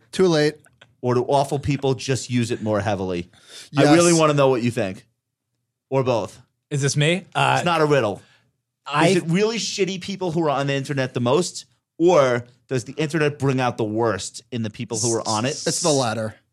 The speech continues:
Speaker 2: That's what it is?
Speaker 3: I think it's, so I think it's actually more the former. Uh, so, like, the obvious, the obvious answer here is that you get points and, like, people liking you and all of that for dunking on other people. And so, like, people dunk on other people
Speaker 2: On
Speaker 3: more
Speaker 2: some
Speaker 3: than
Speaker 2: plat-, on some platforms more than others. Yeah.
Speaker 3: on some platforms more than others, but, like,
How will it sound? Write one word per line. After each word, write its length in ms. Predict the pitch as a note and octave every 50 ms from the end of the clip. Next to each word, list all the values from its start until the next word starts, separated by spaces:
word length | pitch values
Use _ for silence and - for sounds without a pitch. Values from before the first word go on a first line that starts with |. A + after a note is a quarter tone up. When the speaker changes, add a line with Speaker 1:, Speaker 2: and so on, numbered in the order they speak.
| _ _ _ _ _
Speaker 2:
That's 220 | - B2 A#2+ A#2+ -
what 140 | C#3+ B2+
it 80 | B2+ C3
is? 260 | C#3+ D3+ E3+ - - -
Speaker 3:
I 120 | E3 F3
think 220 | - - G#3+ F#3+ G3
it's, 260 | F3 - - - - _ _ _ _ -
so 160 | - - D#3+
I 80 | E3 E3
think 180 | D3+ G#3+ G#3 G#3
it's 280 | F#3+ D#3+ C3+ - - - _ _ _ _ _ _ _ _ _ _ _ _ -
actually 360 | D#3 D#3 - - - D#3+ D3
more 460 | C#3 C3+ C3 C3 B2+ C3 C#3 C3+ C3 C3
the 180 | A2+ G#2+ A#2+
former. 600 | - - - - - - - A#2+ A2 F#2+ F2 - -
Uh, 100 | C#3+ C#3+
so, 120 | C#3 F#3 F#3+
like, 120 | F3 D#3+
the 120 | C#3 F#3+ -
obvious, 500 | E3+ G3 G3+ G#3 G3 F3 - - - -
the 200 | - E3 E3 E3
obvious 240 | E3 F3 E3 C3+
answer 220 | D#3+ C#3 A#2+ C#3 C3
here 240 | C3+ B2+ B2 B2 B2+
is 380 | B2+ C#3 C3 A#2+ A#2 G#2 G2+
that 360 | G#2+ A#2+ A#2 A2+ A2 - - _ _ _ _ _ _ _ _ _ _ _ _
you 140 | D3+ C#3+ D3+
get 300 | C#3+ D#3+ D#3 D3+ - -
points 520 | - D#3 D3 C#3 C#3+ C#3 - - - -
and, 180 | E3 D3+ C3+ B2+
like, 160 | A#2+ A#2 A#2+
people 260 | E3 E3 E3+ E3 D3
liking 320 | C#3 C3+ C#3 B2+ D3 C#3+ C3+
you 200 | C3+ C3+ C3 B2+
and 100 | B2 C3
all 180 | C#3 D#3 D3 C3+
of 80 | B2
that 240 | C3 A#2+ A#2+ A#2+ -
for 80 | - C#3
dunking 360 | B2+ A#2+ C#3 C3 A#2+ C3+ C3+
on 80 | C3 B2
other 120 | A#2+ B2
people. 300 | A#2 B2+ B2 B2 B2 B2
And 100 | B2 B2 A#2+
so, 120 | C#3 B2+
like, 220 | A#2+ A#2+ A2 G#2+
people 220 | - D3+ E3+ E3+ D3+
dunk 180 | D#3 D3 B2+
on 100 | C#3 C3+
other 100 | C3+ B2+ B2
people 160 | C3+ B2 -
Speaker 2:
On 60 | B2+
Speaker 3:
more 120 | A#2+ C3+ -
Speaker 2:
some 80 | -
Speaker 3:
than 80 | C3 A#2
Speaker 2:
plat-, 260 | C#3+ B2 A2+ A2 - -
on 140 | B2 B2 A2+
some 200 | - B2+ A#2 A2
platforms 440 | - A#2 G#2+ G#2+ - B2 A#2 G2+ G#2
more 120 | G#2+ G2+ G2
than 120 | F2+ F2
others. 300 | E2+ - - - - -
Yeah. 100 | - -
Speaker 3:
on 80 | G#3 G3
some 120 | F#3 G#3 F3
platforms 420 | F#3 D#3+ D#3 E3 D#3+ D3 C#3+ C3
more 140 | C#3 C#3 C3
than 120 | C#3 C#3
others, 220 | C3 B2 B2+ C3 B2
but, 140 | - F3+ E3+
like, 180 | F3 C3 -